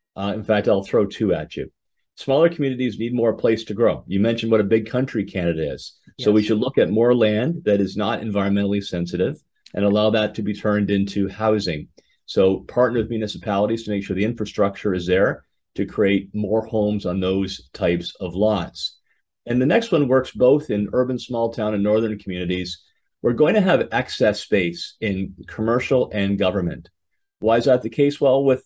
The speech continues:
Speaker 1: work from home, a hybrid environment, we do, and shopping from home,
Speaker 2: Mm.
Speaker 1: we do see a lot of potential in underutilized commercial space and government buildings,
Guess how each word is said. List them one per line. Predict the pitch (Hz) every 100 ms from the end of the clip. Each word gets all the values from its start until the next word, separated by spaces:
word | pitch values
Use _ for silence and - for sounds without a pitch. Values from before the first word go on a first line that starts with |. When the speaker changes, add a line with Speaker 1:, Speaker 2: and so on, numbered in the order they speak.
| -
Speaker 1:
work | 127 135
from | - 123
home, | 113 120 120
a | 104
hybrid | 95 117 117 117
environment, | 110 98 98 101 101 95 - _ _ _ _
we | 113 98 80
do, | 113 123
and | 107 104 101 -
shopping | - 123 117 92
from | 90 80
home, | 76 73 101 _ -
Speaker 2:
Mm. | 107 95 82 -
Speaker 1:
we | 104
do | 123 135
see | - 120 113
a | 107
lot | 92 101 117
of |
potential | 123 - 101 98 101 95 92 _ _ -
in | 95 90 -
underutilized | 107 120 131 123 113 113 101 -
commercial | - 104 104 107
space | - 101 101 101 -
and | 95 90
government | 90 95 104 101 90
buildings, | 95 101 131 135 -